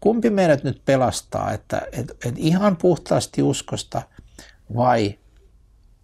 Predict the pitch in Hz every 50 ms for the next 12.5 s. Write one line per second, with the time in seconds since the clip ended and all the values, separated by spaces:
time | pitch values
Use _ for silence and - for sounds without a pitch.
0 | _ _ - - - - 147 139 127 113 - - - - 117 - - 131 123 107
1 | 101 - - 104 101 95 - - - - - - - _ _ _ _ _ _ _
2 | _ _ _ _ _ _ _ _ _ _ - 269 233 208 180 139 120 - 143 143
3 | 147 151 160 156 143 135 - 147 143 147 147 143 139 - - - - 175 170 143
4 | 123 110 98 107 107 110 - - _ _ _ _ _ _ _ _ _ 156 143 -
5 | - _ _ 127 127 170 202 214 180 - - - - 143 123 110 107 107 110 107
6 | 107 - - - - 110 107 101 104 107 - - - - - - - - 120 131
7 | 123 113 110 113 110 120 135 156 175 180 160 147 127 117 - - - - - 120
8 | 107 101 110 110 107 101 101 107 - - - 113 - - - - - - - _
9 | _ _ _ _ _ _ _ _ _ _ _ _ _ _ _ _ - _ _ -
10 | 139 135 - - - 127 123 135 165 220 226 - - - - - - - - -
11 | - - - - - _ - - - _ _ - - - - - - - 135 135
12 | - - 127 127 120 117 113 110 104 -